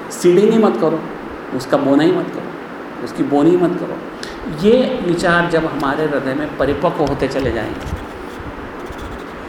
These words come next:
तो दृष्टि बदलती चली जाएगी, इसमें कोई संशय नहीं है। कई बार लोगों के मन में प्रश्न आता है कि क्या हम यहाँ पर कोई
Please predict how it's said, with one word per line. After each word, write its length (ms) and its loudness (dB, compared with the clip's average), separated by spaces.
तो 120 6
दृष्टि 320 4
बदलती 380 4
चली 260 -4
जाएगी, 1400 -10
इसमें 320 -2
कोई 160 8
संशय 340 6
नहीं 200 2
है। 260 -8
कई 120 4
बार 280 2
लोगों 240 4
के 80 0
मन 140 4
में 140 4
प्रश्न 240 2
आता 220 4
है 200 0
कि 260 -6
क्या 220 4
हम 280 2
यहाँ 180 4
पर 160 4
कोई 400 0